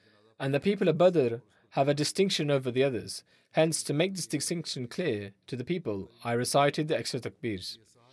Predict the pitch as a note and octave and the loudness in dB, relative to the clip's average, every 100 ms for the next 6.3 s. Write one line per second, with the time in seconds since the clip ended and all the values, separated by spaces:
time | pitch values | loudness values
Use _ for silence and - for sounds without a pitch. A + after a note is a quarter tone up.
0 | - - - _ _ - D3 D#3 - - | -20 -20 -20 _ _ -2 2 2 0 -4
1 | C#3+ C3+ C#3+ D3+ C#3 B2 C3 B2+ B2+ A2+ | -2 -2 0 0 -2 -4 -2 -2 -2 2
2 | C3+ C#3+ C#3 B2+ - - F#2 F2+ _ _ | 4 4 2 -4 -6 -6 -10 -16 _ _
3 | _ _ _ _ _ _ _ _ _ _ | _ _ _ _ _ _ _ _ _ _
4 | - D3 F3 - E3+ A3+ - A#3 E3+ F3 | 0 4 4 2 2 2 2 2 2 2
5 | E3 E3 F3+ F3 F3 - B2+ C#3+ D3 - | 2 4 4 2 0 -4 0 2 0 2
6 | E3 A2+ G2 | 0 0 -2